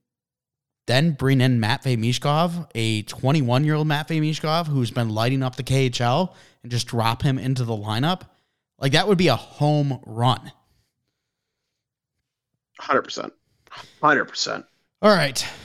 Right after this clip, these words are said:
Speaker 1: Let's, uh, before, before we go to hockey name of the day, little update here. Oh, my goodness. At the end of the first half, Florida Atlantic was up thirty-one to twenty-five.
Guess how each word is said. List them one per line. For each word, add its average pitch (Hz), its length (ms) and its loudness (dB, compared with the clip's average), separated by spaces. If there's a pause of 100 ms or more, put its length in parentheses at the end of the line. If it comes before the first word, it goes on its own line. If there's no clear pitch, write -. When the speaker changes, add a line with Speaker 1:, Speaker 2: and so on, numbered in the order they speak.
(320)
Speaker 1:
Let's, 170 280 4
uh, 160 320 8
before, 165 680 4
before 147 240 0
we 160 60 2
go 165 100 2
to 151 80 2
hockey 143 240 2
name 143 140 4
of 139 40 4
the 127 40 2
day, 117 300 2 (260)
little 131 200 0
update 127 360 0
here. 120 340 2 (320)
Oh, 151 480 4
my 123 280 2
goodness. 107 680 0 (720)
At 135 440 2 (100)
the 131 400 0
end 165 580 2 (100)
of 123 680 2
the 123 160 -6
first 135 400 -2
half, 110 580 2
Florida 131 480 2
Atlantic 117 680 -2
was 113 140 -2
up 113 200 -2
thirty-one 120 640 2
to 107 60 -4
twenty-five. 113 880 0